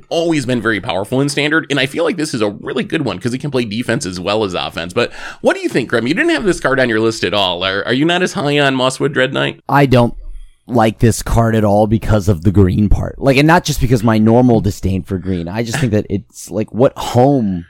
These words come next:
Speaker 2: does this have, right? Like, I, if, if you find a home for it, and let, let's say you do, right? This kinda just seems okay. Maybe I'm wrong. Maybe I'm wrong.
Speaker 1: Adventures.
Speaker 2: I'm, I, I'd like
Speaker 1: Adventures
Speaker 2: to
Speaker 1: bringing
Speaker 2: see.
Speaker 1: green back. We're gonna, we're gonna bring green back. We'll see. It's a, it's a,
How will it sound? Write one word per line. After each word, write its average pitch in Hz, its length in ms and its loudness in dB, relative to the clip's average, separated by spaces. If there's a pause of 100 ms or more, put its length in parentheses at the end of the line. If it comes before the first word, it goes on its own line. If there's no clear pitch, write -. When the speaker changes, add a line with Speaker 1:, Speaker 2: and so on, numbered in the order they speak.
(160)
Speaker 2:
does 92 220 0
this 92 160 -6
have, - 440 -6
right? 92 240 0
Like, 98 220 2 (480)
I, 139 220 4
if, 143 340 2
if 147 180 2
you 165 100 0
find 196 320 2
a 190 40 4
home 139 260 -2
for 175 180 2
it, - 80 2
and 123 160 -2
let, 135 160 0
let's 135 180 -2
say 147 80 2
you 131 180 2
do, 110 600 4
right? 110 440 2
This 131 380 2 (100)
kinda 156 400 2
just - 280 0
seems 120 540 -2 (420)
okay. 104 680 2 (260)
Maybe 156 300 8
I'm 135 140 6
wrong. 92 240 2 (160)
Maybe 104 140 6
I'm 104 40 8
wrong. 101 40 6
Speaker 1:
Adventures. - 360 2
Speaker 2:
I'm, 120 260 4
I, 117 100 6
I'd - 60 4
like 139 140 2
Speaker 1:
Adventures - 240 2
Speaker 2:
to 110 60 0
Speaker 1:
bringing 135 240 2
Speaker 2:
see. 110 60 -6
Speaker 1:
green 117 220 0
back. 92 440 -2
We're 117 180 -2
gonna, 135 260 2
we're 131 140 2
gonna 180 160 2
bring 170 220 2
green 127 280 0
back. 87 300 -2
We'll 117 140 0
see. 104 200 0
It's 98 140 -2
a, 110 260 2
it's 139 140 0
a, 156 160 2